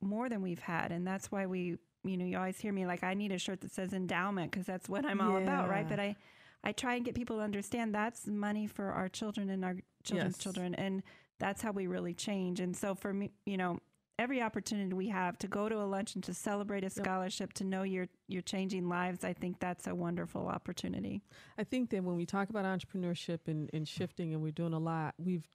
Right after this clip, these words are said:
Speaker 2: done a good bit with entrepreneurs and, and really mindset. Um, the first thing that, that the vast majority of folks who enter our class say is that, "I, I want a, um, generational wealth." And what we have not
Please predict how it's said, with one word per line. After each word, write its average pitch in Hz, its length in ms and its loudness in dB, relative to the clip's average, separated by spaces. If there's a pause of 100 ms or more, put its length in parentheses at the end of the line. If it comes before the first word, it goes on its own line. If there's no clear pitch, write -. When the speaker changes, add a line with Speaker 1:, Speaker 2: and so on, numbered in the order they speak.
Speaker 2:
done 165 180 2
a 160 80 2
good 165 260 0
bit 165 240 0
with 160 380 0
entrepreneurs 160 720 0
and, 160 160 -2
and 185 160 2
really 233 220 4
mindset. 165 800 0 (640)
Um, 170 640 0 (100)
the 190 100 2
first - 360 -2
thing 294 180 0
that, 240 200 2 (100)
that 180 240 0
the 190 80 0
vast 180 360 -2
majority 175 440 2
of 165 100 0
folks 170 260 -4
who 175 120 0
enter 165 160 2
our 160 100 0
class 156 380 -2
say 151 180 -2
is 151 120 0
that, 156 140 -2
"I, 156 140 -2 (160)
I 165 60 -2
want 165 260 2
a, 165 140 2 (160)
um, 151 520 -2 (200)
generational 156 580 0
wealth." 139 240 -6 (760)
And 180 360 2 (420)
what 196 180 2 (300)
we 196 640 0 (240)
have 170 240 -2
not 185 320 0